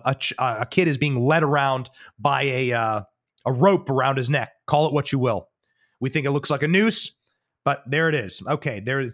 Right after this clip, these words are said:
you're pointing to it on, on screen. He's on his knees, and he has, like, a rope around his neck. We think it looks like a noose. Whatever it is, it's like a leash, and he's being dragged around by it. Must be nice to be Katie Hobbs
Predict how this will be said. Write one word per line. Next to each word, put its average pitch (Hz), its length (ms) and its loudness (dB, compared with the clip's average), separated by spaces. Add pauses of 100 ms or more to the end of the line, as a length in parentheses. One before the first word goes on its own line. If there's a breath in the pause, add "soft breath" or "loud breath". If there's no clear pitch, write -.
you're 139 160 -2
pointing 165 260 -2
to 160 120 0
it 147 40 2
on, 135 200 0
on 127 180 -4
screen. 113 180 -6
He's 120 140 0
on 185 160 4
his 156 120 -2
knees, 151 400 -2 (200 soft breath)
and 135 80 0
he 147 60 0
has, 151 200 0
like, 147 200 0
a 143 100 2
rope 151 480 2
around 139 280 0
his 123 140 -4
neck. 117 200 -4 (100)
We 113 100 -8
think 120 160 -8
it 127 60 -4
looks 135 180 -4
like 139 120 0
a 143 40 0
noose. 190 340 2 (340 soft breath)
Whatever 175 420 4
it 170 80 2
is, 165 260 2
it's 139 140 -6
like 156 100 -2
a 143 80 2
leash, 185 560 2 (160 loud breath)
and 151 60 0
he's 147 100 2
being 156 220 2
dragged 143 400 0
around 135 320 2
by 101 220 -2
it. 78 100 -14 (1080 soft breath)
Must 269 240 4
be 302 100 8
nice 302 580 4 (640)
to 160 60 -2
be 208 100 2
Katie 269 360 4
Hobbs 226 640 4